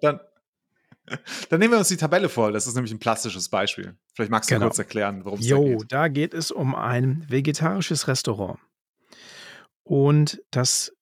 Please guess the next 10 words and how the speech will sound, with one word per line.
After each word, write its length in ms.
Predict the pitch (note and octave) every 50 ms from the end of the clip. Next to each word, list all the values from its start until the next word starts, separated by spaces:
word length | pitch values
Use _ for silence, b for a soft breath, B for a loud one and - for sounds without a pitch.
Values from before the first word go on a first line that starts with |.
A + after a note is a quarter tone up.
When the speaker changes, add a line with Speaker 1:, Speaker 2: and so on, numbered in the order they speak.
| _ _
Speaker 2:
vegetarische 800 | - - - B2+ C3+ D3 D3+ D3 - D#3+ E3 F#3+ F#3+ E3+ F3+ D#3+
Restaurant 460 | D3+ C#3 - - C3+ A#2 C#3 C#3+ D#3+
nimmt 160 | D3+ C3+ B2 -
jetzt 180 | A#2 - -
eine 140 | - - -
Änderung 460 | A#2 A#2+ B2+ B2 C3+ C3 C#3+ E3+ F3+
vor 280 | - - - G3+ G3 A#3+
in 100 | - C3
der 100 | A#2 G#2+
Speisekarte 920 | - - - G#2 A2 G#2+ A#2 B2 - - C#3+ D3 D3+ - F3+ G3+ B3